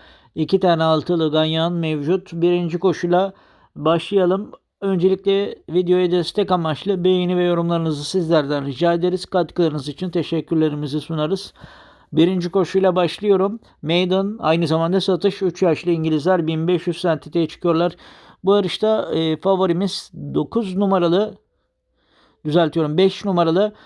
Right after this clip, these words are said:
Sefa Köylü olacak. Beş numaralı Sefa Köylü Ali Yıldız'la, e,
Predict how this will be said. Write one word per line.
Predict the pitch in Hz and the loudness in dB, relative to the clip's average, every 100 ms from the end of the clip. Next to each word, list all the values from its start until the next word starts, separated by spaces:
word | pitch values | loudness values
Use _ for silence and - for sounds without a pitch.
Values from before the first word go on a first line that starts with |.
| _ | _
Sefa | - 185 170 196 185 | -2 -2 2 2 4
Köylü | 185 151 147 | 4 4 0
olacak. | 139 139 127 - _ 180 | -2 -6 -6 -16 _ -4
Beş | 185 - | -4 -2
numaralı | 175 160 | -4 -2
Sefa | - 170 180 170 | -2 0 2 2
Köylü | 180 165 190 | 0 0 -2
Ali | - - 156 175 | -2 0 2 4
Yıldız'la, | 180 175 175 175 196 202 _ _ _ _ | 4 4 4 4 2 0 _ _ _ _
e, | - | -4